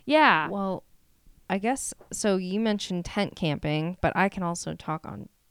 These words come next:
Speaker 2: truck camping
Speaker 1: Ooh,
Speaker 2: because
Speaker 1: okay.
Speaker 2: that's how I camp. <laughs>
Speaker 1: Yes.
Speaker 2: And I find that I, <laughs> my other half will scold me and be like,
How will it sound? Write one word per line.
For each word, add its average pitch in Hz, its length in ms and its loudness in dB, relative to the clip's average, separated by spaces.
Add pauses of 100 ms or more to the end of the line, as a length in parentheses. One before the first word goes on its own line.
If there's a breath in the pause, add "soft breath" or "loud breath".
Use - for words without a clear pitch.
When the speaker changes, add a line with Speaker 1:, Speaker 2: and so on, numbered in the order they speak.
(180)
Speaker 2:
truck - 500 -2
camping - 640 -8
Speaker 1:
Ooh, 269 240 0
Speaker 2:
because 175 300 0
Speaker 1:
okay. 196 80 -2
Speaker 2:
that's 214 320 4
how 156 340 0
I 185 400 6
camp. 262 420 0
<laughs> - 0 -
Speaker 1:
Yes. - 460 -2 (360 loud breath)
Speaker 2:
And 175 640 2 (200)
I 180 120 4
find 208 340 2
that 202 240 4 (140)
I, 170 720 4 (460)
<laughs> - 1300 -10
my 180 120 0
other 175 140 4
half 175 260 -4
will - 300 -4 (520)
scold - 640 -4
me 156 300 -2
and 160 160 -6
be 160 120 -2
like, 156 480 -4